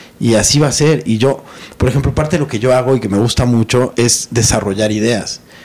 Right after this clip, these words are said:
Ya sea que me las pidan, que me digan, "Oye, ¿quieren una peli navideña?". Ah, bueno, pues la desarrollo. O ya sea que yo las proponga. Al momento he pichado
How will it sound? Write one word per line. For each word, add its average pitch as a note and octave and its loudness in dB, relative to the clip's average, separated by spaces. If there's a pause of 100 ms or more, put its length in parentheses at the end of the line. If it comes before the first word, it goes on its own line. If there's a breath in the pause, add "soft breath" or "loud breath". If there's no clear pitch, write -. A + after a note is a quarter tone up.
(140 loud breath)
Ya B2+ 2
sea D#3 0
que D#3 -4
me C3+ 0
las - -2
pidan, C3 0
que G#2+ -4
me G2+ 2
digan, G#2+ 2
"Oye, D3 2
¿quieren C#3 2
una D3+ 4
peli D3+ 2
navideña?". A#2 -2 (400 loud breath)
Ah, F#2+ -2
bueno, B2+ 2
pues F2+ -8
la F2 0
desarrollo. G2 0 (420 loud breath)
O C#3+ 2
ya B2 0
sea B2+ 2
que A#2+ -2
yo A#2+ 2
las B2 2
proponga. D#3+ -4 (1600 loud breath)
Al D3 2
momento F#3 2 (120)
he E3 2
pichado F3 0